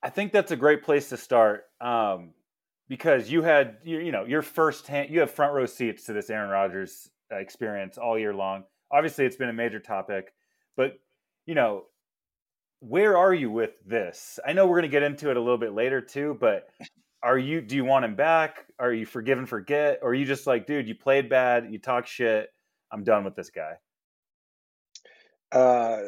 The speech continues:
Speaker 2: the first forty-eight hours was rough. I, I was, I was like, "Bring on Jordan Love."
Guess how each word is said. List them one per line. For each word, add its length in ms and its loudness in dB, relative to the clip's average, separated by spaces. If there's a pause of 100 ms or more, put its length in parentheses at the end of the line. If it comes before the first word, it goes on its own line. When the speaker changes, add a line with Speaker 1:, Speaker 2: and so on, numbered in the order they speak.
(180)
Speaker 2:
the 120 -12
first 300 2
forty-eight 360 4
hours 260 -4
was 100 -14
rough. 480 -10
I, 180 0
I 240 -2
was, 340 -8
I 120 2
was 200 -2
like, 220 -2
"Bring 200 4
on 220 -2
Jordan 280 0
Love." 300 -2